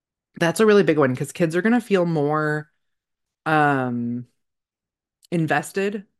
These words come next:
and have more ownership in what you're doing if they're a part of it. So even if you know the answer, I mean, that's even better, 'cause you can guide them through it. Have them help. You know, now my teens are to the point where they can do the research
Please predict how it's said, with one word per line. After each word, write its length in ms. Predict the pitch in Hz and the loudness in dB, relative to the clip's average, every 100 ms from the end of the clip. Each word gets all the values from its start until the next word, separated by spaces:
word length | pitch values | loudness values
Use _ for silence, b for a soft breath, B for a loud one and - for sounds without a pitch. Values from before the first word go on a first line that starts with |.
| _ _ _ | _ _ _
and 180 | 160 151 | -6 -4
have 140 | 165 160 | -4 -6
more 240 | 151 - | -8 -8
ownership 500 | 151 175 190 214 202 | -6 -6 -6 -6 -6
in 100 | 170 | -6
what 120 | 151 | -6
you're 140 | - 143 | -4 -4
doing 380 | 135 131 156 185 | -4 -4 -4 -6
if 160 | 147 | -8
they're 160 | 135 127 | -4 -4
a 60 | |
part 180 | 117 113 | -6 -10
of 80 | - | -12
it. 320 | - _ - _ _ _ _ b b b b | -18 _ -20 _ _ _ _ b b b b
So 260 | b - 185 | b 2 2
even 220 | 208 240 | 2 0
if 140 | 302 180 | 0 0
you 180 | 196 | 2
know 160 | 208 190 | 2 0
the 220 | 175 139 | 0 -2
answer, 400 | 143 - - - _ | -4 -6 -14 -16 _
I 120 | - 160 | -4 0
mean, 100 | 165 | 2
that's 220 | 180 220 | 2 2
even 180 | 226 170 | 0 2
better, 340 | 143 165 107 | 0 0 -2
'cause 200 | 123 143 | -6 -8
you 100 | 151 | -6
can 140 | 156 | -4
guide 240 | 151 143 151 | 0 0 0
them 240 | 147 139 | -4 -6
through 220 | 156 143 | -2 -2
it. 100 | 107 | -2
Have 240 | - 175 196 | -6 -8 -4
them 140 | 220 | -4
help. 380 | 170 147 - _ _ _ b b b | -4 -6 -8 _ _ _ b b b
You 100 | - | -2
know, 80 | 175 | 0
now 200 | 175 170 | 2 2
my 160 | 196 208 | 2 0
teens 320 | - 202 196 | 0 -2 -2
are 60 | 196 | -4
to 100 | 196 | -8
the 80 | |
point 260 | 185 170 165 | -6 -6 -4
where 100 | 143 | -2
they 120 | 143 | -2
can 160 | 143 165 | -2 -2
do 100 | 156 | 0
the 100 | 147 | 0
research 720 | 139 147 180 190 - - - | -2 -4 -4 -4 -6 -14 -16